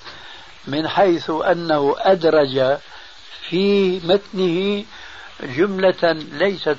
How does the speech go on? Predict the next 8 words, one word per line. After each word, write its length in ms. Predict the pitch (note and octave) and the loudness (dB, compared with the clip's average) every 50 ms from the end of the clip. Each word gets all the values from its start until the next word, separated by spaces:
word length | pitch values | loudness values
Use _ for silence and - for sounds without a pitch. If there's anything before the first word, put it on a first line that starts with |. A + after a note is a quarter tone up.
| - | -4
من 140 | - C3+ C3 | -8 -8 -8
حديث 380 | - - C#3 C3 D3 D3 A#2+ B2 | -6 -8 -6 -6 -6 -6 -6 -6
النبي 480 | C3+ B2+ C3 B2 A#2 D#3 D#3+ C#3 A2 A2 - - - | -6 -4 -4 -2 0 0 0 0 0 -8 -12 -8 -8
صلى 160 | B2+ B2+ C3 | -6 -4 -4
الله 360 | B2+ A#2+ C3 D3+ C#3+ B2+ A#2 | -6 -2 0 0 2 2 2
عليه 240 | B2 C3+ B2+ B2 B2+ | 2 0 0 -2 -6
وآله 280 | B2+ A#2+ A#2+ A#2 A2+ A#2+ | -8 -8 -8 -10 -12 -14
وسلم. 360 | - - D3 C#3 B2+ A2+ G#2+ | -12 -12 -12 -12 -12 -16 -18